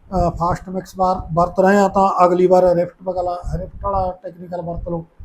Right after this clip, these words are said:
ਇਸੇ ਤਰ੍ਹਾਂ ਜੇ ਐਤਕੀ ਰਿਫਟ ਵਰਤੀ ਆ, ਤਾਂ ਫਾਸਟ ਮਿਕਸ ਵਾਲਾ ਵਰਤ ਲਓ। ਬਦਲ ਬਦਲ ਕੇ ਟੈਕਨੀਕਲ ਵਰਤਣੇ ਚਾਹੀਦੇ ਨੇ, ਅਹ, ਤਾਂ ਕਿ ਨਦੀਨ ਚੰਗੀ ਤਰ੍ਹਾਂ ਕਾਬੂ ਆਉਂਦੇ ਰਹਿਣ। ਨਹੀਂ ਤਾਂ ਫਿਰ ਨਦੀਨਾਂ ਦੇ ਅੰਦਰ ਵੀ ਰੈਸਿਸਟੈਂਸ ਆ ਜਾਂਦੀ ਆ,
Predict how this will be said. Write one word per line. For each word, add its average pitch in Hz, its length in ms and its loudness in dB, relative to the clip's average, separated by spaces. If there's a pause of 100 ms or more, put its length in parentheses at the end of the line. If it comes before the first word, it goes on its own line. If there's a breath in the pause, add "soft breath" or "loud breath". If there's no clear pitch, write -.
(800 loud breath)
ਇਸੇ 190 220 -2
ਤਰ੍ਹਾਂ 190 260 -4
ਜੇ 190 100 -2
ਐਤਕੀ 190 440 -2
ਰਿਫਟ 170 260 -6
ਵਰਤੀ 208 400 -2
ਆ, 208 120 2
ਤਾਂ 180 280 -6
ਫਾਸਟ - 380 -10
ਮਿਕਸ 165 240 -12
ਵਾਲਾ 180 160 -6
ਵਰਤ 185 280 -6
ਲਓ। 202 120 -4
ਬਦਲ 185 260 -2
ਬਦਲ 214 280 0
ਕੇ 208 140 -6
ਟੈਕਨੀਕਲ 196 480 -6
ਵਰਤਣੇ 185 380 -8
ਚਾਹੀਦੇ 190 300 -12
ਨੇ, 208 100 -12
ਅਹ, - 1000 -10
ਤਾਂ 190 260 -2
ਕਿ 208 140 -4
ਨਦੀਨ 190 440 -2
ਚੰਗੀ 185 280 -6
ਤਰ੍ਹਾਂ 180 220 -6
ਕਾਬੂ 175 540 -6 (440)
ਆਉਂਦੇ 156 320 -4
ਰਹਿਣ। 160 220 -4
ਨਹੀਂ 190 280 -4
ਤਾਂ 247 120 0
ਫਿਰ 226 180 -2 (360)
ਨਦੀਨਾਂ 196 340 -6
ਦੇ 202 140 -2
ਅੰਦਰ 196 260 -6
ਵੀ 196 260 -8
ਰੈਸਿਸਟੈਂਸ 185 720 -12
ਆ 175 120 -6
ਜਾਂਦੀ 190 280 -4
ਆ, 196 100 0